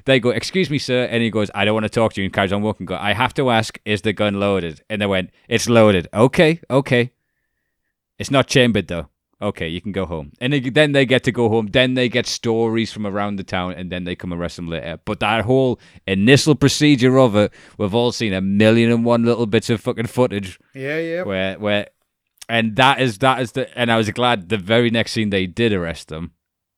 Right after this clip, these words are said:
Speaker 2: 'Cause at the time, when they, I, I'm screaming at them, going, "They've got guns, fucking nick 'em."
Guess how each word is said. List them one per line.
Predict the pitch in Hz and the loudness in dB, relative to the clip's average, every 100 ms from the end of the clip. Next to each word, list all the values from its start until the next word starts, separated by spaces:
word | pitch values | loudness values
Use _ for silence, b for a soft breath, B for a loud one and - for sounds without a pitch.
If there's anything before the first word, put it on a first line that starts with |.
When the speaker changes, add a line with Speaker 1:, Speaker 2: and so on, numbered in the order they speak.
| _ _ _ _ - | _ _ _ _ -12
Speaker 2:
'Cause | 160 | -8
at | 208 214 | -4 -4
the | 190 | -4
time, | 175 185 143 127 135 - | -4 -4 -4 -6 -16 -14
when | 151 | -10
they, | 151 180 | -10 -8
I, | 175 170 | -8 -8
I'm | 160 | -8
screaming | - - 185 202 160 | -10 -6 -2 -2 -2
at | 123 | -8
them, | 120 120 | -12 -14
going, | 160 | -12
"They've | 254 269 | -10 -8
got | 294 - | -8 -6
guns, | 277 254 139 | -6 -6 -10
fucking | - 269 - 233 196 | -10 -10 -8 -8 -6
nick | 247 - | -6 -8
'em." | 117 | -14